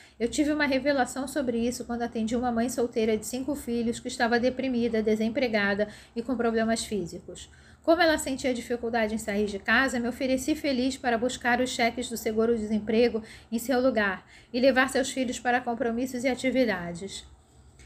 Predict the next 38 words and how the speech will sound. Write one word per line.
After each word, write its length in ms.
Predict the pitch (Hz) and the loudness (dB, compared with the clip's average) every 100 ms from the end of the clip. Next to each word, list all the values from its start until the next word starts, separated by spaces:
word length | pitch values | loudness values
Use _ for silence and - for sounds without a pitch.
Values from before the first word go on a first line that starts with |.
| - - | -20 0
Como 220 | 277 311 | 2 4
sua 160 | 311 285 | 4 2
terapeuta, 720 | 277 240 226 262 285 277 226 - - | 4 0 2 2 2 2 -4 -10 -12
achei 280 | 226 262 285 | -6 -2 -2
que 100 | 285 | 0
era 120 | 262 | 0
minha 160 | 254 262 | 0 0
responsabilidade 880 | 262 - 247 247 247 233 226 233 240 | -2 -4 -4 -2 0 0 0 0 0
ajudá-la 600 | 233 220 196 220 220 220 - | 0 -2 2 2 2 -2 -10
de 100 | - | -12
todas 300 | 220 311 359 | -2 0 2
as 140 | 302 294 | 2 0
formas 320 | 247 247 254 | -2 -2 -4
possíveis. 720 | 254 247 214 190 180 190 - - - - | -6 -6 -4 -4 -6 -12 -14 -20 -20 -4
Um 140 | 240 | -2
dia, 380 | 208 262 294 285 - - | 2 4 4 2 -4 -10
quando 140 | 240 233 | -4 -2
eu 60 | |
estava 360 | 226 247 233 226 | 0 0 0 0
na 140 | 214 | -2
fila 400 | 214 - 254 247 | -4 -2 2 2
para 220 | 240 220 | 2 0
receber 440 | 220 214 214 214 208 | 0 0 -2 0 0
o 60 | |
auxílio, 540 | 196 190 - 254 247 214 | 0 -2 0 2 2 2
me 100 | 214 | 0
sentindo 380 | 226 220 226 214 | -4 -2 -2 0
benevolente, 760 | 220 214 202 208 214 254 254 | 2 2 2 0 2 0 -4
generosa 540 | 220 214 208 208 208 | -2 0 2 0 0
e 20 | 190 | -2
digna, 560 | 247 254 226 220 214 - - 240 | 0 -2 0 -2 -4 -8 -12 -4
uma 160 | 277 | 0
voz 240 | 262 277 254 | 2 2 2
dentro 240 | 269 262 | -2 -4
de 140 | 247 | -4
mim 200 | 247 247 | -4 -4
disse: 400 | 220 208 208 - - 240 | -2 -2 -4 -8 -12 -2
"Ed, 500 | 262 294 208 214 | 0 0 -2 -2